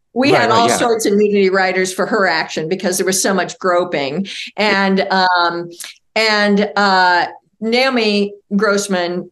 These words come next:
Speaker 1: oh my
Speaker 2: Yes.
Speaker 1: God, what a great actor. Uh, really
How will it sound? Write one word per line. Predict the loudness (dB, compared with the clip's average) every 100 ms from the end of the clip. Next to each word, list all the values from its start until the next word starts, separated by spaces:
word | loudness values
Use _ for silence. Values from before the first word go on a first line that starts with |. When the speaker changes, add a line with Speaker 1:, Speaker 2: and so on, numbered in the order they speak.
| _
Speaker 1:
oh | 0 0
my | 0
Speaker 2:
Yes. | 0 0 0 -2
Speaker 1:
God, | -2
what | -4 -4 -6
a | -4
great | -2 0 0
actor. | -2 -4 -6 -6 -10 -20 -12 -2
Uh, | 2 4 2 2 0
really | 0 2 2 2 2 2 2 0 -6